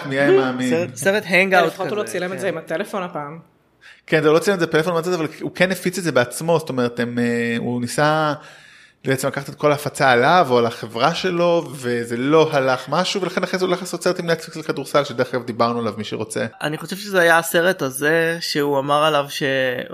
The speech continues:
Speaker 2: אני לא זוכר אם זה היה הסרט הזה או הסרט לפני זה עם הפסיכולוגית,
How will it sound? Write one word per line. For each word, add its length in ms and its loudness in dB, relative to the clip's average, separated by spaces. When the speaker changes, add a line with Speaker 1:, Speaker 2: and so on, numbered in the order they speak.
Speaker 2:
אני 100 -6
לא 100 -4
זוכר 180 -4
אם 80 0
זה 60 4
היה 80 8
הסרט 260 -2
הזה 160 -2
או 60 2
הסרט 340 0
לפני 320 -4
זה 260 -2
עם 220 -4
הפסיכולוגית, 1040 -2